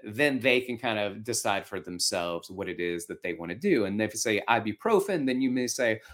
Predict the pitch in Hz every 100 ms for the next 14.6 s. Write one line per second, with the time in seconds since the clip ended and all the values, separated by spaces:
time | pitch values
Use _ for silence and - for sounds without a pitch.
0 | - 151 170 170 185 165 135 139 131 120
1 | 113 127 117 117 113 - 113 - 110 104
2 | 95 - 98 98 98 98 95 - 110 107
3 | 123 110 113 110 110 - 95 101 110 107
4 | 95 - - _ _ - 123 120 - 101
5 | 95 90 - 92 82 78 78 73 - -
6 | 107 _ _ _ _ _ _ _ _ _
7 | _ _ - 85 - 123 120 92 143 196
8 | 233 - - 104 92 92 - - 110 90
9 | 101 - 143 170 165 160 - 135 135 123
10 | - 123 110 107 - 139 165 165 131 123
11 | 123 131 - - - _ _ 113 110 107
12 | 107 - 156 135 117 98 87 107 156 -
13 | _ _ _ _ _ _ - 120 131 135
14 | - 330 240 113 80